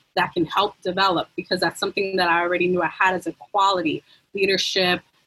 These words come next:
development, success coaching, and things of that nature, professional build out and portfolio build out. I can see things, like I mentioned before, I can see things, a vision. I can look at a person and say,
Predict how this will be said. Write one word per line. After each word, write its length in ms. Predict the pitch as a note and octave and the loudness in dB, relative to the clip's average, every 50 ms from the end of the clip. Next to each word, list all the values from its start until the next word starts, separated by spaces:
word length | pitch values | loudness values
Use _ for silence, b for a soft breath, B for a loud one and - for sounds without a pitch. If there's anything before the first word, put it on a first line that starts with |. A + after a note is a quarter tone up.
| _ _ _ _ - | _ _ _ _ -6
development, 840 | F#3+ F#3 F3+ F3+ F3+ F3+ F#3 F3+ - F#3 F#3 F3 F3 F3 F3 E3 - | -4 -2 0 2 2 2 0 0 0 0 0 2 2 2 0 0 -2
success 520 | - - F3 F3 - - F#3 F3 F3 - | -4 -6 -6 -6 -4 -2 -2 -2 -2 -4
coaching, 600 | - - F#3 F3 F3+ - - - G3 F3 E3+ E3+ | -2 -2 -2 -2 -2 -4 -4 -2 0 2 2 2
and 120 | E3+ E3+ - | 0 -2 -2
things 180 | F3 F3 E3 | -2 -2 -2
of 100 | D#3+ D3 - | -2 -2 -4
that 120 | D#3 D3+ | -2 0
nature, 400 | F#3+ A3+ A3+ - - - C3+ b b b b b b _ | 0 0 0 0 -2 -2 -4 b b b b b b _
professional 640 | F#3+ F3 F3+ F#3+ F3 F3 - - G3+ F#3+ F3 E3+ E3+ | -6 -2 0 0 0 0 0 -2 -2 0 0 0 0
build 340 | E3+ F3+ F#3 F#3 F3+ F3+ F3+ | 0 0 0 0 0 0 0
out 420 | E3+ E3 E3 E3 E3 E3 D#3+ - _ - | 2 2 2 2 2 0 -2 -4 _ -2
and 160 | F3 E3 D#3 | -2 -2 -2
portfolio 520 | - F3 E3 - - G#3 G3+ F#3+ E3+ E3 | -2 -4 -2 -2 0 0 2 2 0 0
build 240 | D#3+ D#3+ D#3 D3 - | 0 -2 -2 -2 -2
out. 200 | D3 C#3+ C3 b b b b b - - | -2 -4 -4 b b b b b -4 -2
I 120 | - - | -2 0
can 180 | - - E3+ D#3 | 0 0 -2 0
see 220 | - - G#3 G3+ - _ | 0 -2 -4 -4 -2 _
things, 200 | G#3+ G#3 G#3 G3+ | 0 0 0 0
like 160 | F3+ F3 E3+ | -2 0 0
I 60 | F3 | 0
mentioned 440 | F3 F3 E3+ E3 - - G#3 G3+ G3+ | 0 0 -2 0 0 0 0 0 -2
before, 440 | - F#3 - - F#3 F3 F3 F#3 - - | -4 -8 -6 -6 -2 0 2 2 2 0
I 80 | F3 E3+ | -2 -2
can 140 | - E3 D#3+ | -2 -2 -2
see 220 | - - A3 G#3 | -2 -2 -4 -4
things, 320 | - - G#3+ G#3+ A3 G#3+ - - | 0 2 2 2 2 0 -2 -4
a 80 | F3+ | -4
vision. 440 | E3 E3 F3+ F#3+ F#3+ - G3+ G3 G3 | -2 0 -2 -2 0 0 0 0 2
I 120 | F3 F3 | 2 0
can 140 | E3+ - F3+ | 0 0 -2
look 180 | F3+ F#3 F#3+ - | -2 -2 0 2
at 80 | G3 G3+ | 2 0
a 60 | G3+ | 2
person 320 | - - G3+ F#3 - F#3 F3+ | 0 -2 -2 0 0 -2 -2
and 60 | E3+ | -2
say, 280 | - - F3+ E3+ E3+ | 0 0 2 2 0